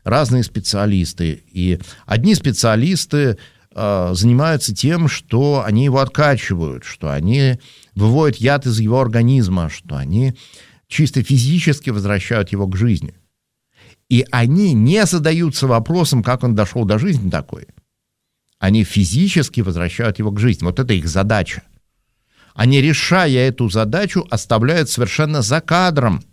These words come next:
почему он пришёл в такое отчаяние. Им это не нужно, они другим абсолютно заняты. Они плотно заняты тем, что возвращают его к физической жизни.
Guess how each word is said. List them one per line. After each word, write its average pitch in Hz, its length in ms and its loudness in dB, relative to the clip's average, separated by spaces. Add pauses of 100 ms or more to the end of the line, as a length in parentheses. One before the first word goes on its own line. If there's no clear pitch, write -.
(1200)
почему 120 420 2
он 165 140 2
пришёл 107 320 -2
в - 20 -6
такое 90 280 -2
отчаяние. 76 480 -8 (1080)
Им 135 240 4
это 117 380 0 (280)
не 127 140 4
нужно, 151 340 2
они 147 100 0
другим 127 560 0
абсолютно 127 580 0
заняты. 107 580 0 (540)
Они 104 180 2
плотно 120 580 0
заняты 95 440 0
тем, 170 400 -4
что 135 580 -2
возвращают 98 680 -2 (120)
его 92 320 0
к - 120 -14
физической 80 600 -2
жизни. 73 360 -6